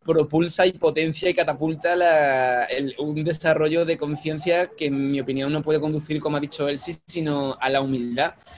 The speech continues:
De decir, tío, hay tanta gente viviendo tantas realidades distintas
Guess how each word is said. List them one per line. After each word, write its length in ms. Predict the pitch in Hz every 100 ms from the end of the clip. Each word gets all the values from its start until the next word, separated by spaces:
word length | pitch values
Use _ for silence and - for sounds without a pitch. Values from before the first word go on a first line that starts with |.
| - -
De 180 | 143 139
decir, 300 | 131 131 120
tío, 200 | 156 139
hay 140 | 135 139
tanta 380 | 165 165 170
gente 280 | 165 160 143
viviendo 360 | 135 135 143 151
tantas 260 | 156 160
realidades 500 | 165 160 160 139 135 135
distintas 540 | 131 - 143 151 220